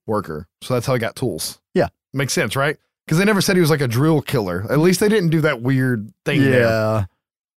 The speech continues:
Speaker 1: But he's chasing her down, and she gets away, and she hides. And basically, she, she hides in the concession stand, I think, under a table. And she said in an interview it was a really awkward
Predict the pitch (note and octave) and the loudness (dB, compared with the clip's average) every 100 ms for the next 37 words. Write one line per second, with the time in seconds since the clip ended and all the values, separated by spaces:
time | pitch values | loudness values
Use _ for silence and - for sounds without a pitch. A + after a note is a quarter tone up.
0 | _ _ _ D#3+ B3+ - B3 A#3+ G#3+ D#3 | _ _ _ 2 2 2 2 2 2 0
1 | B2 B2 C3 A3 A#3 - D#3+ C#3 B2+ B2+ | 0 0 -2 0 0 0 0 0 -2 -4
2 | - C#3+ C3 B2 A2+ C3+ G3 C#4+ G#3+ F3 | -2 0 0 -2 -4 -2 -2 0 -2 -2
3 | D#3+ B2+ D#3 - - D3 F#3+ A3+ G#3 E3 | 0 0 -2 -4 -2 0 2 0 0 -2
4 | - B2 - - B2 - F3+ F3 - G3+ | -2 -4 -4 -6 -4 -2 -2 -2 -2 -2
5 | G#3 G3+ G#3+ G#3+ G#3 D3 D3 C3+ - B2 | 0 -2 0 -2 -2 -2 0 -2 -2 -2
6 | C#3+ F#3 F3+ - _ _ - C#3 - F3 | 0 0 -2 -10 _ _ -6 -4 0 0
7 | D#3 _ - - G3+ G#3 E3+ D3+ D#3 D#3+ | -2 _ -12 -4 -2 0 0 0 0 0
8 | D3+ C#3 B2 B2+ D3+ F2 A2+ B2 D3 D3 | 0 0 0 0 -2 -2 -4 -4 -2 -2
9 | B2+ | -4